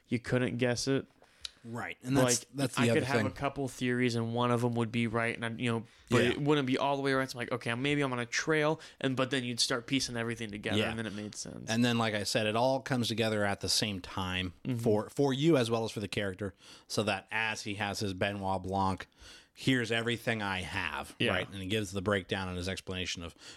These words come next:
Speaker 2: who did what and why, and here's how it's like, "But you weren't there, so it couldn't have been her, so it was you," you know?
Speaker 1: Mm-hmm.
Speaker 2: And as he's rattling it all off, you're like,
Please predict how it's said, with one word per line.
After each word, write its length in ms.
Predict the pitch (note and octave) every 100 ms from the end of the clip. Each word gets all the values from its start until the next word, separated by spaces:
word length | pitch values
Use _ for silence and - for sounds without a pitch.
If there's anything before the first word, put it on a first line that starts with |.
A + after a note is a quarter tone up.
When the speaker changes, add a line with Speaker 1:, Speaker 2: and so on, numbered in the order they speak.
| -
Speaker 2:
who 180 | G3+ F3
did 180 | C#3
what 240 | B2+ C3 B2
and 140 | A2+
why, 320 | A2+ A#2+ A#2+
and 160 | G#2+ F#2+
here's 240 | B2 B2
how 140 | A2+ G#2+
it's 80 | A2
like, 120 | G2+ - -
"But 300 | A#2 A2 F3+ -
you 220 | E3 E3+
weren't 240 | D3 D#3 D#3
there, 240 | B2+ B2+
so 160 | A#2+ A#2+
it 100 | A#2
couldn't 200 | - D#3+
have 100 | C#3
been 160 | C#3 B2
her, 240 | B2+ B2
so 140 | -
it 80 | B2
was 160 | A2+ C3
you," 100 | B2+
you 160 | B2+
know? 140 | A2+ G#2+ - -
Speaker 1:
Mm-hmm. 180 | A#2
Speaker 2:
And 120 | A2+ B2+
as 220 | B2+ A#2
he's 180 | A#2 G#2
rattling 320 | A#2 G#2+ G#2
it 80 | G2+
all 100 | G#2
off, 240 | A2+ G2+ G#2
you're 420 | A2 A2+ A2 A2
like, 300 | G2+ F2+